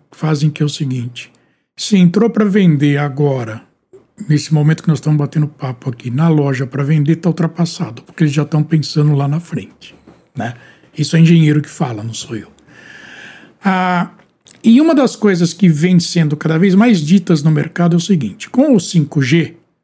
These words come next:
praticamente não haverá mais necessidade de storage no celular. Tudo vai poder ficar na nuvem, né? Na tua visão, você acha que isso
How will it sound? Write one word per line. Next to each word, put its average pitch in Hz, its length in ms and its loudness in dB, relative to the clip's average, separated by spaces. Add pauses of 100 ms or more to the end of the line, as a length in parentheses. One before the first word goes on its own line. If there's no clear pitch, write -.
(720)
praticamente 202 1080 2
não 196 300 4
haverá 185 400 2
mais 160 340 2
necessidade 165 720 0
de 165 120 4
storage 170 600 0
no 175 120 6
celular. 180 500 0 (1200)
Tudo 180 300 4
vai 165 200 2
poder 147 380 0
ficar 151 420 -4
na 160 140 0
nuvem, 160 420 2 (1120)
né? 147 180 -2 (920)
Na 247 120 2
tua 339 220 2
visão, 170 500 2
você - 200 -2
acha 240 280 0
que - 140 0
isso 185 580 4